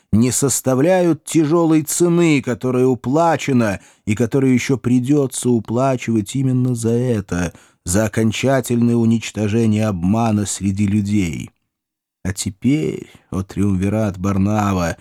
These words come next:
неужели же такое страшное напряжение должно разрешиться таким двойным экстрактом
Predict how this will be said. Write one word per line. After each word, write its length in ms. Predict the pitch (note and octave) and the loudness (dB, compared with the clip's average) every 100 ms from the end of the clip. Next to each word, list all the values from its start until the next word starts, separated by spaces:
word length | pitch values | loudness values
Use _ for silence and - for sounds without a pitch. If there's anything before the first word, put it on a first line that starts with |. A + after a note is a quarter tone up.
| - _ _ - | -16 _ _ 0
неужели 480 | A2 A2+ D3+ E3 D3+ | 2 2 2 2 2
же 140 | C#3+ | 2
такое 500 | C#3 C3 D#3 D#3 C#3+ | 0 -2 2 2 2
страшное 720 | - - C3+ D3 C3 - C3+ | 0 -2 2 2 0 -2 2
напряжение 840 | C3 B2 B2 B2+ B2+ E3 D#3 B2+ G#2+ | 2 0 0 0 0 0 2 2 2
должно 400 | A2 A2 A#2+ C3 | 0 0 0 0
разрешиться 800 | A#2+ A2 A2+ - B2+ A#2+ - G#2+ | 0 -2 -2 -2 -4 -4 -6 -4
таким 480 | G#2+ - A#2+ G2+ | -6 -4 -2 0
двойным 640 | F2+ F#2+ G#2+ G2+ A#2 C3+ A#2 | 0 0 0 2 0 0 0
экстрактом 920 | G2+ - - F#2 A2 - G2 F#2 E2 | -2 -8 -8 -4 -4 -4 0 2 0